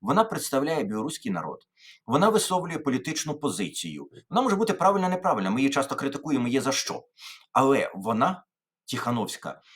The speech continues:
не має функції навіть такого, що можна було б назвати президент в екзилі. Вони створюють певні органи певного такого політичного управління білоруського народу в екзилі.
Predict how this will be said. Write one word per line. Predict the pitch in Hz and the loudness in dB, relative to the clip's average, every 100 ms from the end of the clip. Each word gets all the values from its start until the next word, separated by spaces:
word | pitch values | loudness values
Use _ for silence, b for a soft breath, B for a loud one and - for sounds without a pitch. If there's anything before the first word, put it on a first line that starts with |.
| B - | B -4
не | 123 156 | 0 2
має | 151 110 85 82 | 0 -2 -4 -10
функції | - 135 156 - - | -6 -2 0 -2 -6
навіть | 95 117 110 | -4 -4 -6
такого, | - 135 113 | -6 -2 -2
що | 101 | -2
можна | 107 90 | -2 -2
було | 95 | -4
б | 87 | -4
назвати | 87 90 135 - | -6 0 0 0
президент | - - 98 117 110 | -6 -8 -6 -6 -4
в | 98 | -6
екзилі. | 92 - 87 78 | -6 -6 -6 -4
Вони | 131 214 | -4 -4
створюють | - 156 196 175 113 B B - | -4 -4 -2 -2 -4 B B -4
певні | 180 190 185 | -2 0 -2
органи | - 135 113 90 123 160 165 B B B - | 0 2 2 0 -4 -6 -12 B B B -2
певного | 151 165 139 | -2 0 -4
такого | 131 147 143 | -2 0 0
політичного | - 139 - 165 - - - | 2 0 0 -4 -6 -6 -12
управління | - - 104 107 151 156 | -14 -8 -6 -4 -4 -4
білоруського | 85 101 120 139 - 98 92 87 | -4 -2 0 -2 -4 -6 -4 -2
народу | 92 113 127 - | -2 -2 -4 -6
в | |
екзилі. | 101 90 92 78 69 | -6 -8 -8 -10 -12